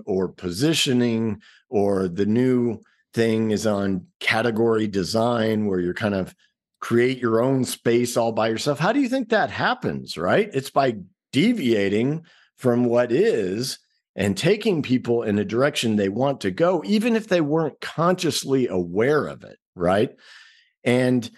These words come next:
that, again, is what a movement does. So movements naturally create difference because, like you said, different is a synonym for new, right? Especially psychologically. Um,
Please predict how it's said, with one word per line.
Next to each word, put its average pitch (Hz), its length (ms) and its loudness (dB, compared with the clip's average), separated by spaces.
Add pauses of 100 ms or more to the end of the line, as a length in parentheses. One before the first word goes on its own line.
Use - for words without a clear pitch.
(360)
that, 120 340 0
again, 131 480 0
is 120 140 -2
what 110 160 0
a 113 60 0
movement 123 400 0
does. 185 320 0
So 110 360 -2 (220)
movements 151 800 0 (760)
naturally 123 840 0
create 110 460 0
difference 104 420 -2
because, 98 300 -2
like 104 160 0
you 101 80 -4
said, 92 400 0
different 123 400 0
is 92 160 -2
a 92 60 -8
synonym 107 520 0
for 87 160 -4
new, 101 420 0 (360)
right? 90 320 0
Especially 92 480 -4
psychologically. 90 1040 -2 (440)
Um, 85 480 0